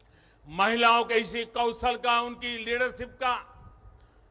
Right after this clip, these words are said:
उपयोग अब आने वाले दिनों में देश को होने वाला है। हमारी संसद में भी नारी शक्ति का महत्व दिखा है।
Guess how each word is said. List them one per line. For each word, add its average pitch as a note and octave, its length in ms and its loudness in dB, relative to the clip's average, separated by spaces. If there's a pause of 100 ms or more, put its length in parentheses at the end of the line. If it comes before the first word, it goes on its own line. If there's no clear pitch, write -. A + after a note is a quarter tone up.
उपयोग C#4+ 520 4
अब C#4+ 120 4
आने D4 320 6
वाले C#4 340 6
दिनों C4 280 -2
में B3+ 180 -2
देश B3 260 2
को A#3 140 -6
होने A3 300 -4
वाला F3+ 280 -6
है। B2 380 -16 (840)
हमारी F#3 340 0
संसद G#3 500 -8
में G#3+ 220 -2
भी A3 320 -4 (760)
नारी G3+ 360 0
शक्ति G3 380 -4
का G3+ 120 -4
महत्व F#3+ 480 -6
दिखा D#3+ 500 -10
है। - 80 -20